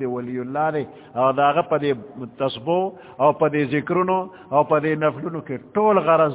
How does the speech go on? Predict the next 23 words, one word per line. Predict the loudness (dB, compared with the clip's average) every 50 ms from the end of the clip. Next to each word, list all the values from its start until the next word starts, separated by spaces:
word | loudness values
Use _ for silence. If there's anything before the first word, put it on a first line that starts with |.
| 0 0
دا | 0 2 2
وي | 0
چې | -2 -6 -8 -8 -6
دنیا. | -6 -6 -4 -4 -6 -6 -8 -12 -20 -20 -20 -20 _ _ _ _ _ _ _ _ _ _ _ _ _ _ _ _ _ _ _ _ _ _ _ _ _ _ _ _ _ _ _ _ _ _ _ _ _ _ _ _ _ _ _ _ _ _ _ _ _ _ _ _ _ _ _ _ _ _ _ _ _ _ _ _ _ _ _ _ _ _ _ _ _ _ -6
ا | -4 0
دې | 0 0 0 0
د | 0 0
پاره | 0 2 2 0
وي | -2 -4
څه | -6 -2 2 2
تعویذ | 4 4 4 2 -2 -2 -2
بني | -2 -2 -2 -4 -8
چې | -8
یو | -8 -8 -6 -2 0
تعویذ | 0 0 0 0 -2 -2
هم | -4 -2 -2 -2
راله | -2 -2 -2 -2
وکړي | -4 -6 -6 -8 -8
د | -8 -6 -6
مالدارۍ | -4 -4 -4 -2 -2 -2 -2 -2 -2 -2
د | -4 -6 -6 -4
پاره، | -4 -4 -2 -2 -4
د | -6